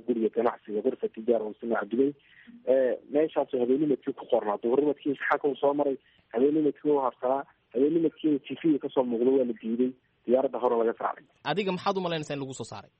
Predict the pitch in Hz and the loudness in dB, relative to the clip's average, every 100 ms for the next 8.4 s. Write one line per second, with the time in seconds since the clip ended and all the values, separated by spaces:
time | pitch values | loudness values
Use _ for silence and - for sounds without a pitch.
0 | - 123 151 135 147 - 117 - 123 117 | -8 -2 0 2 0 0 -2 -2 -2 0
1 | 117 123 139 - 127 131 131 _ _ _ | 0 0 -2 2 0 0 -4 _ _ _
2 | _ - 131 147 143 131 139 135 127 92 | _ -2 2 2 2 2 2 2 -4 -6
3 | 127 - - 147 - 131 131 - _ _ | -4 -2 0 0 0 -2 -2 -4 _ _
4 | _ - 156 147 - 135 135 - - 101 | _ 0 0 2 0 0 -2 -10 -12 -8
5 | - 143 135 127 110 - 117 - 139 120 | -2 0 0 -2 -8 -10 -6 0 2 2
6 | 110 120 127 113 110 110 113 117 113 - | 0 0 0 0 0 0 2 0 -2 -4
7 | 131 117 120 120 120 107 113 127 127 120 | 0 0 0 -2 -2 0 0 0 0 2
8 | 120 113 117 | 0 2 0